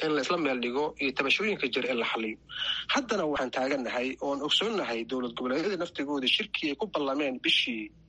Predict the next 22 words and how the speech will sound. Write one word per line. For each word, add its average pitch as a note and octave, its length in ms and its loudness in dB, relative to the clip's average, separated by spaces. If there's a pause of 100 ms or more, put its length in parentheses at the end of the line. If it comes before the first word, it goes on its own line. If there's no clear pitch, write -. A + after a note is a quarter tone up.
(280)
een, A#2+ 240 0 (280)
yacni, A#2+ 500 -4
July E3+ 260 2
lagu C#3 200 0
ballamay A2+ 420 -2
inuu F#3+ 200 0
qabsoomo F3 460 0
waa. A2+ 220 0
Haddana F#3+ 300 0
rajo D#3+ 180 2
aysan C3+ 200 2
jirin C3+ 160 -2
inuu C3 120 -2
qabsoomo. - 400 0 (160)
Sababtuna F#3 480 0
ay C3+ 140 0
tahay, C3 260 0 (680)
afarta A#3 420 0
cutub E3 280 -2
naftigooda D3 680 2 (100)
ayaa D3 420 4
dowlad D3 440 0